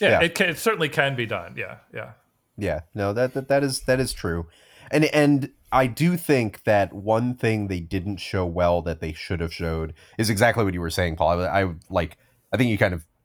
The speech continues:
Speaker 2: got across the same thing that I was thinking of earlier, which is just that they never really showed, like, like you said, they, they never really showed Niki Lauda being a great racer, but, like, in doing that, I feel like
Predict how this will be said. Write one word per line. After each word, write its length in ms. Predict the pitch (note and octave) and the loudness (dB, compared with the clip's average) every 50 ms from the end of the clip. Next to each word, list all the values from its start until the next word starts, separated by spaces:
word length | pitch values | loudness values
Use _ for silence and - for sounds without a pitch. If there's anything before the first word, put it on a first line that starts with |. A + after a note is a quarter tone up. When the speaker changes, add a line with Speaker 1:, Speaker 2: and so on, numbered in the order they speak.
| _ _ _ _ _ _ - | _ _ _ _ _ _ 0
Speaker 2:
got 180 | G2 F2+ E2+ | 0 0 0
across 320 | E2+ - - E2+ E2 - - | 0 -2 -2 -2 -2 -2 -4
the 80 | F#2 | -6
same 180 | - - F2 D#2+ | -6 -6 -6 -6
thing 160 | E2+ E2 D#2+ | -6 -6 -4
that 80 | E2 D#2+ | -4 -4
I 40 | |
was 140 | D#2+ E2+ - | -4 -4 -4
thinking 320 | - - F#2 E2 - E2+ D#2+ | -4 -4 -4 -4 -4 -4 -4
of 140 | D#2+ D2+ | -4 -4
earlier, 320 | D#2 E2+ E2 D#2+ E2 C#2 D2+ | -4 -2 -2 -2 -2 -4 -4
which 160 | E2 D#2+ - | -6 -6 -6
is 100 | F#2 E2 | -6 -2
just 280 | - G#2+ G2+ - - - | 0 2 2 2 2 2
that 240 | G#2 G2 F2+ E2+ - - - - _ _ - - - | 2 2 2 0 -4 -14 -20 -20 _ _ -20 -8 -2
they 120 | - A#2+ A#2+ | 0 0 4
never 280 | A#2+ C3 C#3+ C#3 D#3+ D3 | 4 4 4 6 4 4
really 260 | C#3 C3+ B2+ A#2+ A2+ | 4 4 2 2 0
showed, 640 | G2+ - - - - A#2+ A2 A2 G#2+ G#2 G2+ F#2+ F#2+ - _ _ _ _ _ _ _ _ _ _ _ _ _ _ _ _ _ - - - _ _ - _ _ _ _ _ _ _ _ _ _ _ _ | -2 -4 -8 -4 0 2 2 4 4 2 2 0 -2 -8 _ _ _ _ _ _ _ _ _ _ _ _ _ _ _ _ _ -18 -18 -18 _ _ -20 _ _ _ _ _ _ _ _ _ _ _ _
like, 320 | A2 A2 G#2+ G2+ - - _ - | -2 -2 -2 -2 -4 -10 _ -2
like 260 | G2+ C3 D3+ C#3+ C#3 | 0 0 2 2 2
you 60 | C3 | 2
said, 180 | - C3 A2+ G2 | 2 2 2 0
they, 60 | A2+ | -2
they 180 | - G#2 B2 | -2 0 2
never 220 | B2 C#3 C#3+ C#3+ B2+ | 4 4 4 4 4
really 180 | B2 A#2+ A#2 A2 | 2 2 0 0
showed 340 | - - C3+ A#2 A2 F#2+ - _ _ - | 0 0 0 0 0 -2 -6 _ _ -6
Niki 260 | G2 G#2+ - G#2+ G2 | -6 -4 -4 -2 0
Lauda 260 | F2+ G2 G2 F#2+ G2 | 2 2 2 2 0
being 300 | E2 D#2 F#2+ F#2+ G2 F#2+ | -2 -4 -4 -4 -2 -4
a 60 | F2 | -4
great 240 | E2 G2+ F#2+ F#2 D#2+ F2 | -2 -2 -4 -4 -4 -4
racer, 340 | F#2 F#2 F#2+ - - B2+ | -4 -4 -4 -2 -2 -2
but, 140 | A2 A2 - | -2 -2 -2
like, 240 | G#2 G#2 F#2+ - - _ _ _ - | -2 -2 -2 -6 -12 _ _ _ -6
in 160 | B2 A#2+ G#2+ | -4 -2 2
doing 300 | G2+ D3 F#3 F#3 C#3 A#2+ | 4 4 4 4 4 4
that, 180 | A2 F#2+ F#2+ | 4 4 4
I 140 | F2 G2 G#2+ | 2 0 -2
feel 180 | G2+ A2+ A#2 A2 | -2 -2 0 2
like 240 | A2 G#2+ G2 - | 2 0 0 -4